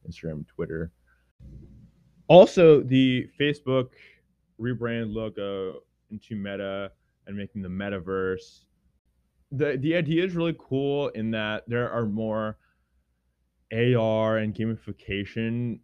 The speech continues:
business models out there, and I can see that they're trying to make the, the metaverse into almost sounding like a community. Um, and they can almost even make a whole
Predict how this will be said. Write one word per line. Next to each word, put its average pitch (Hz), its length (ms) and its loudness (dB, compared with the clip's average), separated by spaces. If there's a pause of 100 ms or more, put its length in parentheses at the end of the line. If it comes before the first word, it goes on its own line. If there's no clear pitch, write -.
(140)
business 107 320 -8
models 131 340 -4
out 156 200 -2
there, 170 360 -2
and 107 120 -4
I 110 60 -2
can 107 220 -6
see - 260 -8
that 113 140 -4
they're 104 100 -6
trying 101 280 -8
to - 120 -14
make 98 240 -10
the, 98 220 -12
the 101 60 -14
metaverse 101 640 -8
into 98 400 -6
almost 95 320 -6
sounding 95 340 -6
like 95 180 -6
a 107 60 -8
community. 98 800 -4 (960)
Um, 87 340 -6
and 101 100 -2
they 104 80 -2
can 113 160 -2
almost 110 380 0
even 104 240 2
make 95 200 -2
a 95 60 -2
whole 98 560 0